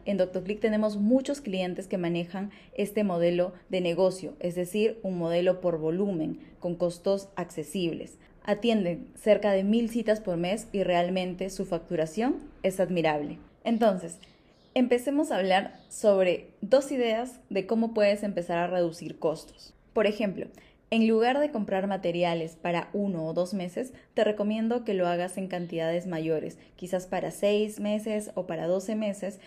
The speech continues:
y esto te puede ayudar a reducir costos hasta en un treinta por ciento. Aquí la clave es que entiendas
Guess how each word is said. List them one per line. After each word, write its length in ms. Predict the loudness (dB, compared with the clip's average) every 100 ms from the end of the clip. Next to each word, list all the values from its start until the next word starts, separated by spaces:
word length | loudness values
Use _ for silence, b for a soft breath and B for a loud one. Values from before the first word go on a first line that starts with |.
| B -8
y 160 | 0 2
esto 220 | 0 -4
te 100 | -4
puede 240 | -2 0
ayudar 380 | 2 2 0 -2 B B
a 140 | -4
reducir 480 | 0 0 0 -4 -4
costos 420 | -6 -4 -6 -6 -8
hasta 180 | -6 -4
en 100 | -4
un 140 | -2
treinta 360 | -2 -2 -2 -6
por 120 | -8
ciento. 400 | -4 -4 -4 -10 B B B B -4
Aquí 380 | -4 -2 -2
la 180 | 0 -2
clave 400 | -2 -2 0 -2
es 200 | -4 -6
que 80 | -4
entiendas 560 | -4 -2 -2 -4 -8